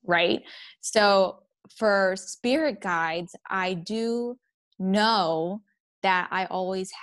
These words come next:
have people watching me, watching. So I, very unlikely do I ever feel I'm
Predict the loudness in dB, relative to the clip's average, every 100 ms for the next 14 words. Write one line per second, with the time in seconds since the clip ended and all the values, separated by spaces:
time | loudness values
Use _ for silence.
0 | -4 -2 -2 -2 -6 -12 _ _ _ _
1 | _ _ _ -2 0 2 0 2 2 0
2 | -2 -4 -4 -8 -8 -6 -6 -6 -2 0
3 | 0 0 0 0 0 -4 _ -4 2 4
4 | 4 -2 _ _ _ _ _ _ _ _
5 | 0 4 6 4 2 2 2 0 0 -2
6 | -2 -2 -2 -2 -2 -2 -2 -4 -4 -6
7 | -4 -2 -2 -4 -6 -10